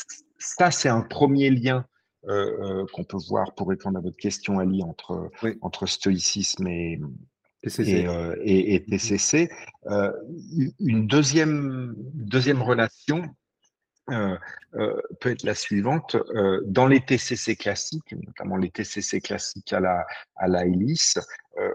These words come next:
Speaker 1: on va se centrer sur, euh, ce qu'on appelle l'exigence. Alors, euh, l'exigence, c'est finalement, euh, le décret, euh, que moi, individu, je vais faire, le décret que le monde,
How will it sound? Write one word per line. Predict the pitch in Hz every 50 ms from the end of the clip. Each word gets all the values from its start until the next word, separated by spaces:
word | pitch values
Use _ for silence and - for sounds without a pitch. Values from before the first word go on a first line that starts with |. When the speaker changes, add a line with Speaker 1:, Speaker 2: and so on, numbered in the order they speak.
| - -
Speaker 1:
on | 113 104
va | 95 107
se | 101 - -
centrer | - 113 - - - - 143 147
sur, | - - - - 127 131 147 143
euh, | 127 98 - - -
ce | - -
qu'on | - 107 107
appelle | 104 101 - - 123 127 127 120 95 - -
l'exigence. | 95 107 120 117 104 - 113 113 98 - 95 82 - - - - - - - _ - - - _ -
Alors, | - 98 82 - - - _ - - -
euh, | 90 90 90 - - _ _ -
l'exigence, | 110 113 120 131 110 - 117 117 104 - 123 127 139 165 170 - - - 185 170 - - - _ _
c'est | - - - - - 123 123 135
finalement, | 127 - - - - 113 110 110 110 113 120 131 143 147 - -
euh, | 101 95
le | 95 98 95 95 95
décret, | 92 95 95 143 147 131 - - - - 135 143 175 180 - _ -
euh, | 90 90 -
que | - -
moi, | 98 101 104 107 113 117
individu, | 117 104 90 98 98 98 101 90 95 101
je | 95 85 85 92
vais | 90 - -
faire, | - 123 151 143 123 - - _ _ _ _
le | - 101 107 104
décret | 98 90 135 127 - - - - 131 143 160 170 - _ -
que | 127 117 123 - - - -
le | 107 101 107 104
monde, | 107 117 123 143 175 175 147 120 98